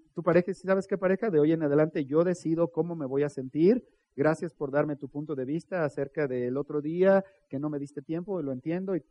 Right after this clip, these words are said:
y gracias por tu punto de vista. Suegra, aquí yo retomo el control de mis emociones, ¿eh? Si voy a estar feliz aunque me critique,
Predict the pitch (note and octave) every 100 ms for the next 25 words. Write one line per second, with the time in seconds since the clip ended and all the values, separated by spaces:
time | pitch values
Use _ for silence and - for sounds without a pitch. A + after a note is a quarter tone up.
0 | _ B2 B2 A#2 C#3+ D3 D3 D#3+ C#3+ C3
1 | B2+ C#3 D3+ D3 C#3 A2+ _ _ - F3
2 | G3 G#3 G3+ C3 C3+ D3 D3+ C#3+ B2+ E3+
3 | F#3 - D#3+ D#3+ C#3+ C3 C#3+ C#3+ B2+ B2+
4 | A#2+ B2+ A2 C3 E3 F3 C3 B2+ D3 F3
5 | E3+ F3+ E3 D#3 E3+ D#3+ C#3+ C3+ A#2+ B2+
6 | F3 F#3 A#3